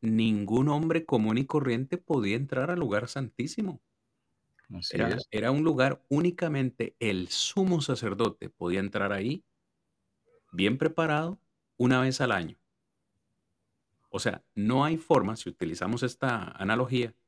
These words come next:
Speaker 1: no hay forma en que nosotros hubiésemos tenido la posibilidad de llegar a la, a la morada eterna de Dios, al cielo. Nosotros mismos no podríamos llegar ahí. Pero,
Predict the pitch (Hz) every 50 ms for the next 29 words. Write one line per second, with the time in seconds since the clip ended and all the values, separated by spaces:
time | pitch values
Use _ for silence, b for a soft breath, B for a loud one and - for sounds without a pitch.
0 | _ _ _ _ _ _ _ - 104 113 120 135 147 143 - 151 139 143 151 147
1 | 147 143 - 120 98 98 98 - 113 - - 139 135 - 110 101 101 101 - 131
2 | 127 131 135 135 - - - _ _ _ _ _ _ _ _ _ _ _ _ _
3 | _ _ _ _ _ _ _ _ _ _ _ - 104 95 95 104 117 127 131 135
4 | 135 - 117 110 - 110 95 92 92 92 92 98 104 104 - _ _ _ _ _
5 | _ 107 95 98 107 95 85 95 90 87 98 104 110 120 123 120 120 - - -
6 | - - 104 101 98 95 92 - 95 98 104 104 104 - 117 104 98 104 104 95
7 | 87 87 85 - - - - - - _ - 104 95 85 - - 90 80 76 -
8 | - _ _ _ - 95 90 - - - - 123 113 113 113 117 120 127 131 131
9 | - - - _ _ _ _ _ _ _ _ _ _ _ _ _ _ _ _ -
10 | 95 104 98 - 107 98 95 101 101 98 101 101 92 92 92 82 85 87 78 76
11 | 73 - - _ _ _ _ _ _ _ _ _ _ _ _ _ _ _ _ _
12 | _ _ _ _ _ _ _ _ - 101 98 92 -